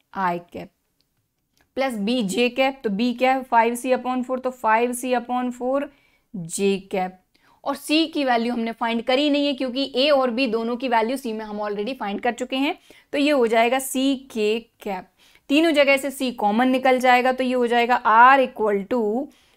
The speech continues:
i cap plus टू जे कैप plus थ्री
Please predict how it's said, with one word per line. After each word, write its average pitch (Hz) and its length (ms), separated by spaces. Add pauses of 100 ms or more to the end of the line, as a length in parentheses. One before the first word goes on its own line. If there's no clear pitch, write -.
(160)
i 214 260 (140)
cap 285 260 (100)
plus 254 360 (380)
टू 285 180
जे 202 500 (160)
कैप 269 340
plus 254 360 (420)
थ्री 277 300